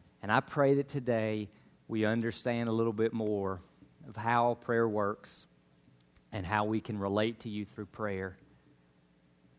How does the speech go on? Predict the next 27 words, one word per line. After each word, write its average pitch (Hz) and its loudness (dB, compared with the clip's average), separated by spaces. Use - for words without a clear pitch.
And 92 -8
see - -6
you 104 -4
respond 98 -6
in 90 -8
grace 95 -6
and 92 -14
mercy, 92 -8
because 95 -6
we, 123 0
your 143 0
children, 95 -10
have - -12
taken 113 -2
you 113 -2
at 104 -4
your 101 -6
word 90 -6
and 98 -8
prayed 113 0
those 110 0
things 95 -8
that 92 -12
you've 95 -14
promised 92 -8
to 92 -12
do. 87 -20